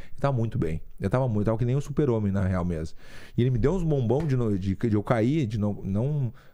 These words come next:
knockdown, porque eu caí, teve o knockdown, mas eu não fiquei tonto. Eu não senti o soco de ficar tonto, pô, vou perder, vou perder. E aí que veio a surpresa,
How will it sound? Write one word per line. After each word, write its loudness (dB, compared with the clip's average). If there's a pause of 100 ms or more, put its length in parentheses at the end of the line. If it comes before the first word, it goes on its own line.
knockdown, 2
porque -2
eu 4
caí, 2 (240)
teve 0
o 2
knockdown, 2
mas 4
eu 0
não 0
fiquei -2
tonto. -2
Eu -2
não -2
senti -2
o 0
soco 2
de 0
ficar -4
tonto, -2
pô, -4
vou 0
perder, 0
vou 0
perder. 0 (520)
E -2
aí 2
que 0
veio 2
a 0
surpresa, 0